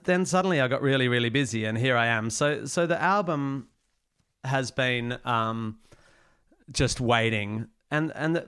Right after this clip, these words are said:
but, but the rest of it is just about balance, because I love doing everything I do so much. I just, it's like, how do you allocate times, time to your five children? You go, "Well, I wanna spend time with them all, so I've just gotta allocate the time." So,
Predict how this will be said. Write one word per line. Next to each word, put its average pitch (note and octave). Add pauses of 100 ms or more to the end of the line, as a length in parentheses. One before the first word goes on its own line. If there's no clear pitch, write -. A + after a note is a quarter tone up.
but, D#3+
but E3
the F#3
rest G#3+
of D#3
it C3+
is B2
just -
about B2
balance, C3
because C3+
I C3
love C3+
doing A#2+
everything A#2
I A#2
do A#2+
so A#2
much. B2 (100)
I C3
just, C#3 (400)
it's C3+
like, C#3+
how C3+
do C3+
you C3
allocate B2+
times, B2 (340)
time B2
to B2+
your A#2+
five A#2+
children? A#2+
You G#2+
go, A2+ (240)
"Well, E3
I A#2+
wanna C3+
spend C3 (160)
time D3+
with D#3+
them A#2+
all, A2
so A#2
I've A#2+
just C3
gotta B2
allocate A#2
the A#2
time." A2
So, A#2